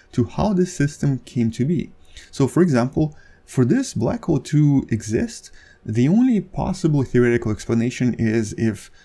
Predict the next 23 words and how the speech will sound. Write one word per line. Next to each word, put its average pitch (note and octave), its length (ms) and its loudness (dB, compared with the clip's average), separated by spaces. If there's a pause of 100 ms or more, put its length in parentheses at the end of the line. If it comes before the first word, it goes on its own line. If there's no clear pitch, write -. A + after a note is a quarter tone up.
two F#3+ 220 2
smaller D3+ 440 2
black A2 280 -2
holes A#2+ 260 0
collided, E3+ 460 -2
because, - 380 -2
like A2+ 180 -2
I G2+ 40 -4
said, D3 300 -2 (300)
theoretically, D3+ 580 2
we A#2+ 160 2
don't C3 340 0
think A#2+ 480 0
that - 380 -4
a A#2+ 40 -4
black B2 340 -2
hole C#3 340 -2
of G#2+ 160 -4
seventy B2+ 360 -2
masses A#2 420 -2
should C3+ 240 -2
be A2+ 100 -2
created A2 480 0